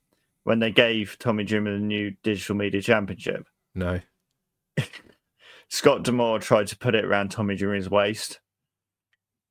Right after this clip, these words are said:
Speaker 1: and it didn't fit.
Speaker 2: And they still put the video out?
Speaker 1: Yeah.
Speaker 2: Oh my God. Classic T N A.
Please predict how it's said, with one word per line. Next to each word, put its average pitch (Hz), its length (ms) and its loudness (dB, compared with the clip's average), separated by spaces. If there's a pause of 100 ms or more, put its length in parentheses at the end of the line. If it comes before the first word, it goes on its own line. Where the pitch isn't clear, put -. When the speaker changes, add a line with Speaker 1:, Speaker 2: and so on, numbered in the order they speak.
(520)
Speaker 1:
and 98 200 -2
it 92 180 -2
didn't 95 340 0
fit. 92 340 2 (1400)
Speaker 2:
And 160 140 4
they 160 60 6
still 170 340 8
put 196 140 6
the 190 80 6
video 175 420 6
out? 214 380 2 (640)
Speaker 1:
Yeah. 117 460 2 (600)
Speaker 2:
Oh 147 40 -14
my 123 280 -6
God. 117 420 -4 (1500)
Classic - 380 4
T - 140 2
N 101 100 2
A. 101 200 -2